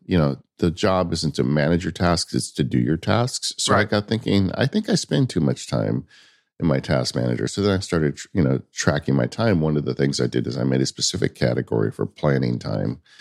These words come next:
Speaker 1: in my task manager. And I discovered that I'm spending, like, twenty minutes a day, you know, that is not that much time compared to a work day to get all your work done and have a better focus on what you wanna do.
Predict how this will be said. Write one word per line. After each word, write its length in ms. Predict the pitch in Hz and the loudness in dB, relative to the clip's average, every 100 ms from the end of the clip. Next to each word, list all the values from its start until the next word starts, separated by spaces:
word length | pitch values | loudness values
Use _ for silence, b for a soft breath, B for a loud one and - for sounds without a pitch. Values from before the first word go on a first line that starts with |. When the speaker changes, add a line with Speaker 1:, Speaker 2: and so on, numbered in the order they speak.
| B _ | B _
Speaker 1:
in 60 | 73 | -2
my 80 | |
task 400 | 73 113 147 - | 0 0 0 0
manager. 480 | - 55 50 - 50 - | -2 -2 -2 -4 -4 -2
And 120 | 92 | 2
I 80 | 90 | 2
discovered 760 | 78 - - 123 107 69 69 | 2 -4 2 2 4 2 2
that 200 | 62 58 - _ _ _ _ _ _ - | 0 0 -2 _ _ _ _ _ _ -14
I'm 40 | |
spending, 360 | - 180 151 85 | -6 0 2 2
like, 180 | 65 - _ _ | 0 -4 _ _
twenty 440 | - - 92 98 73 | -14 -4 0 2 2
minutes 340 | 71 65 - | 2 0 -2
a 60 | 57 | -2
day, 460 | - 50 50 50 - _ _ _ _ _ | 0 0 -2 -4 -12 _ _ _ _ _
you 80 | 64 | 0
know, 300 | 58 62 - _ _ _ _ _ _ _ | 2 0 -4 _ _ _ _ _ _ _
that 180 | 104 139 | 0 0
is 160 | 92 | 0
not 320 | 64 67 73 - | 0 0 0 2
that 160 | 64 | 0
much 320 | 52 57 - | 0 -2 -2
time 460 | - 53 50 50 - _ _ - | -2 -2 0 -2 -6 _ _ 0
compared 480 | 80 71 73 67 | 0 2 2 2
to 360 | - 73 69 62 | 0 2 4 4
a 100 | 67 | 0
work 340 | 58 57 - | 0 -4 -4
day 360 | - 60 64 67 - | 2 4 4 0 -4
to 100 | 62 | -4
get 200 | - 62 | 0 2
all 180 | 65 | 2
your 100 | 58 | 0
work 240 | 57 60 - | -2 -4 -2
done 340 | 85 101 107 | 2 2 2
and 180 | 73 64 | 2 0
have 220 | 60 67 | -2 -4
a 80 | 60 | -4
better 300 | 57 62 62 | -2 0 0
focus 500 | - 58 60 65 - | 0 -4 -2 -2 0
on 240 | 71 71 60 | 2 2 0
what 200 | 64 - | -2 0
you 80 | |
wanna 220 | 65 65 58 | 0 2 0
do. 400 | 60 69 92 | 0 2 2